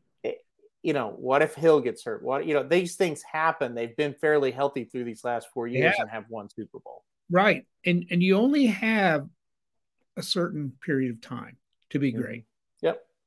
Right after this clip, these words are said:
Speaker 2: You know, Aikman had two years at, at three years at Dallas,
Speaker 1: Mm-hmm.
Speaker 2: and then they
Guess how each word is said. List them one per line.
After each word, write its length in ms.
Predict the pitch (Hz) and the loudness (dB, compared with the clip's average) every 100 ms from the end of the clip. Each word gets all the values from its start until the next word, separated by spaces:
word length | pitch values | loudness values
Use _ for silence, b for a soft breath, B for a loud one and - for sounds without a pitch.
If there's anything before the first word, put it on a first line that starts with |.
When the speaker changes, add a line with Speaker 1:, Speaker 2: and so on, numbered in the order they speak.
| _ - | _ -6
Speaker 2:
You 100 | 147 | -4
know, 100 | 135 | 2
Aikman 380 | 151 160 180 156 | 2 2 0 0
had 140 | 147 - | -2 -2
two 120 | 170 | 0
years 420 | 147 143 131 123 | 2 2 2 -2
at, 120 | 135 - _ _ _ _ | -8 -10 _ _ _ _
at 140 | 147 135 _ - | -12 -12 _ -2
three 200 | 180 139 | 2 2
years 260 | 117 110 | 0 -4
at 120 | 151 - | -10 -8
Dallas, 520 | 127 113 - - - _ | -10 -12 -14 -16 -16 _
Speaker 1:
Mm-hmm. 220 | 110 110 113 - | -10 -8 -8 -6
Speaker 2:
and 80 | 147 | -2
then 100 | 143 | 0
they 300 | 147 143 | 0 -2